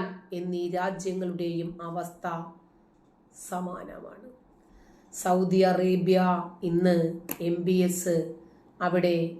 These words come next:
സിനിമാ തിയേറ്റർ തുറക്കുകയും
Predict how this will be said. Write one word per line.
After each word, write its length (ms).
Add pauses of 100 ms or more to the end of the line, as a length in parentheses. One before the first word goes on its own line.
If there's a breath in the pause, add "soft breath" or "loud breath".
(320)
സിനിമാ 500 (200)
തിയേറ്റർ 440 (100)
തുറക്കുകയും 640